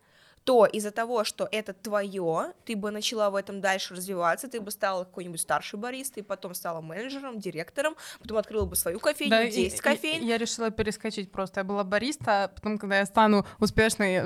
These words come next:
Speaker 2: взрослой, самодостаточной тётей, я просто открою свою кофейню. <laughs>
Speaker 1: Ну вот, а, мой психолог, у которой я учусь, наставник, она говорит: «Сначала жить, потом жить хорошо». Сначала ты делаешь что-то для того, чтобы просто как бы жить,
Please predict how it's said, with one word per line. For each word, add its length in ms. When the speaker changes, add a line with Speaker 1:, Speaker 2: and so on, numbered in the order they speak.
Speaker 2:
взрослой, 460
самодостаточной 640
тётей, 260
я 80
просто 300
открою 280
свою 220
кофейню. 340
<laughs> 140
Speaker 1:
Ну 100
вот, 240
а, 440
мой 180
психолог, 640
у 80
которой 320
я 160
учусь, 580
наставник, 560
она 180
говорит: 360
«Сначала 400
жить, 180
потом 240
жить 140
хорошо». 440
Сначала 440
ты 320
делаешь 540
что-то 340
для 160
того, 260
чтобы 300
просто 320
как 160
бы 120
жить, 380